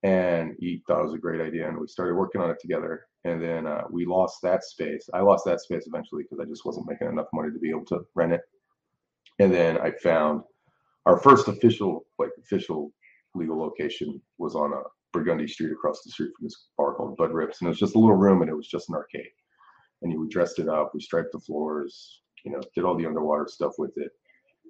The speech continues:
And then we were there for about a year, maybe a little over. We lost that lease also. And then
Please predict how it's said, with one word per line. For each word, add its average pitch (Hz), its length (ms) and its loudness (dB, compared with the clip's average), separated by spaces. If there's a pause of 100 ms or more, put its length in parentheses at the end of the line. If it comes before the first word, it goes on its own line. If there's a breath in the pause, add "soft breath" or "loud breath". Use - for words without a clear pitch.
(120)
And 85 200 -2
then 82 560 -2 (680)
we 101 140 2
were 90 120 4
there 90 200 2
for 85 140 -2
about 78 220 -2
a 76 60 -6
year, 85 480 -4
maybe 80 180 -4
a 78 60 -6
little 90 300 -2
over. 90 400 0 (560)
We 82 140 -2
lost 90 320 8
that 87 200 2
lease 80 200 -4
also. 78 500 -2 (800)
And 87 200 0
then 85 400 0